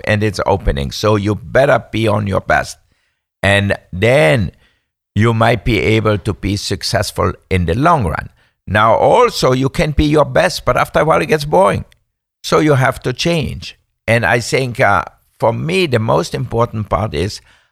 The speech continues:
how we don't annoy the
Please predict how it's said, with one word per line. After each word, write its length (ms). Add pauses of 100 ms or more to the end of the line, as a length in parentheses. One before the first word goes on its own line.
(120)
how 520 (580)
we 240
don't 360
annoy 460
the 380